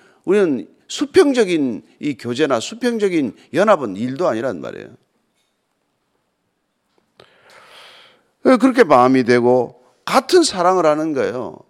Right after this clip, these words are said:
내 칼라의 사랑이 아니지 않습니까? 우리 그리스도의 사랑으로 사랑하는 거란 말이에요. 그분의 사랑이란 스스로 낮추시고 스스로 비우시고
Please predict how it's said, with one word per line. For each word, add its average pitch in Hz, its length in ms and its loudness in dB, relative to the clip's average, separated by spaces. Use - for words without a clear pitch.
내 160 180 0
칼라의 330 560 -2
사랑이 175 340 -6
아니지 147 260 -8
않습니까? 117 680 -14
우리 107 220 -12
그리스도의 254 460 -2
사랑으로 135 440 -2
사랑하는 95 420 -8
거란 71 260 -10
말이에요. 50 220 -18
그분의 269 300 0
사랑이란 170 580 0
스스로 127 360 -8
낮추시고 107 920 -6
스스로 127 400 -8
비우시고 127 720 -6